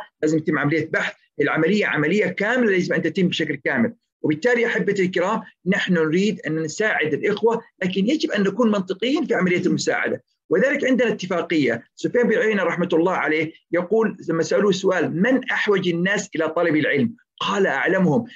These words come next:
لأن الخطأ منه أقبح، أي أن القائد في المنظمة وأخصائي التطوير يجب أن يكون أكثر شخص يتعلم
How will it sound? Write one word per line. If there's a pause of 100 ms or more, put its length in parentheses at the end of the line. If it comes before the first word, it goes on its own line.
(120)
لأن
الخطأ
منه
أقبح، (240)
أي (120)
أن
القائد (100)
في
المنظمة
وأخصائي
التطوير
يجب
أن
يكون (120)
أكثر
شخص
يتعلم